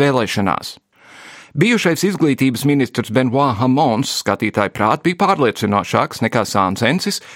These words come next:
bijušais premjerministrs Manuels Valls. Valls, kurš pirmās kārtas balsojumā bija otrajā vietā, cenšas sevi pozicionēt kā drošu un stabilu kandidātu. Ir atšķirības starp sapņiem un ilūzijām, Valls teica debatēs,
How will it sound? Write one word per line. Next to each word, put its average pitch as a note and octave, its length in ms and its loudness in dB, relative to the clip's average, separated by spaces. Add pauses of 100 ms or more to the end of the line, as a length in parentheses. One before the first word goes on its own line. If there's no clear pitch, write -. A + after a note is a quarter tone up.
(200)
bijušais G2 460 0
premjerministrs A2 800 0
Manuels G2+ 560 0
Valls. F3 460 0 (500)
Valls, E3 460 0 (100)
kurš A#2 240 0
pirmās C3+ 320 2
kārtas A#2 400 0
balsojumā G#2+ 560 0
bija A2 240 2
otrajā G#2+ 400 0
vietā, F#2+ 320 -2 (320)
cenšas G3+ 460 -2
sevi D#3 180 0
pozicionēt B2 720 0
kā A#2 160 2
drošu C#3 560 0
un D3 80 2
stabilu A#2 480 0
kandidātu. F#2+ 720 0 (580)
Ir F#3+ 160 4
atšķirības A2+ 540 -2
starp A2 180 0
sapņiem D#3 460 2 (100)
un D3+ 160 2
ilūzijām, F#2+ 640 0 (100)
Valls F2 320 -2
teica G2 300 -2
debatēs, B2+ 500 2